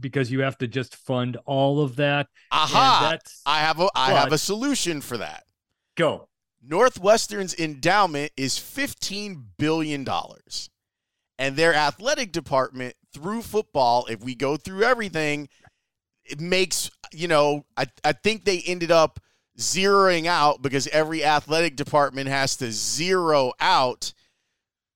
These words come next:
Speaker 2: because that way they're not a business.
Speaker 1: Of course.
Speaker 2: Um, I, I think after everything is all said and done, the athletic, uh, money for them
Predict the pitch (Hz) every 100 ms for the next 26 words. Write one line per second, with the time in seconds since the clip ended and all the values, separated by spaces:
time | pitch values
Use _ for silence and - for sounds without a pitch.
0 | _ 147 - 165 147 147 127 - 110 160
1 | 214 175 165 156 147 147 151 151 156 147
2 | 120 113 95 196 247 196 123 120 95 110
3 | - - _ _ _ _ - 147 151 147
4 | - 147 165 - 156 156 214 240 - 180
5 | 170 175 160 185 220 196 185 170 160 151
6 | 170 156 143 127 139 135 117 120 117 135
7 | 131 139 151 165 165 - 131 127 110 -
8 | 123 120 135 156 165 135 117 104 _ _
9 | _ - 156 143 135 123 107 147 139 127
10 | 120